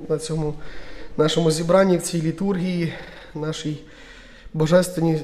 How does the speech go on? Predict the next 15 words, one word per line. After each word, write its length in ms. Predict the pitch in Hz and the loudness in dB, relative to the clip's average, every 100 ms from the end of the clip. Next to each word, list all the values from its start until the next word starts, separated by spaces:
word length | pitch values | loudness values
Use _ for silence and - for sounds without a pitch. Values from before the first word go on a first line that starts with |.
| - | -4
літургії, 420 | 160 175 175 160 | -4 0 0 0
яку 240 | 156 165 | 0 0
сьогодні 400 | 156 156 156 156 | 4 6 6 4
приходимо, 800 | 151 - - - - 165 165 156 | -2 -8 -10 -10 4 4 6 2
аби 160 | 147 160 | 0 0
молитися 600 | 170 180 185 185 - 156 156 - - - - | 2 0 -2 -6 -4 -6 -6 -16 -20 -20 -8
і 220 | 202 170 | -4 -2
Господові 580 | 151 165 170 - 160 160 | 0 -2 -2 -2 -2 0
нашому 400 | 160 156 156 151 - - | 0 0 -4 -4 -6 -4
Богу 300 | 156 160 151 | 0 0 -2
поклонитися. 720 | 151 156 160 156 156 - 131 - - - - - - - | -4 -2 0 0 -2 -6 -8 -10 -18 -18 -18 -18 -20 -8
На 80 | - | 2
цьому 220 | - 240 | 6 6
тижні 340 | 214 233 208 185 | 6 4 6 6
я 240 | 175 | 6